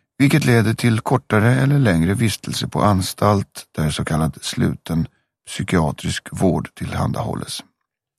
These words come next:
De flesta svenska mördare befrias från denna vård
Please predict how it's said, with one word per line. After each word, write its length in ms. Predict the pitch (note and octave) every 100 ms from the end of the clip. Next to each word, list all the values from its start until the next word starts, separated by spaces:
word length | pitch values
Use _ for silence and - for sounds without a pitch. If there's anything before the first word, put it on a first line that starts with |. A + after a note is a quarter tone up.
| _ _ _ _ _ _ _ _ _ _ _
De 160 | A#2+ A#2+
flesta 400 | D3+ C3 - B2
svenska 420 | - G#2+ D#2+ E2+
mördare 460 | F#2+ E2+ C#2+ E2 D#2
befrias 600 | G2 F2+ G#2+ B2 B2 -
från 180 | A#2
denna 260 | A#2 A2 G#2+
vård 360 | G2+ F#2+ F#2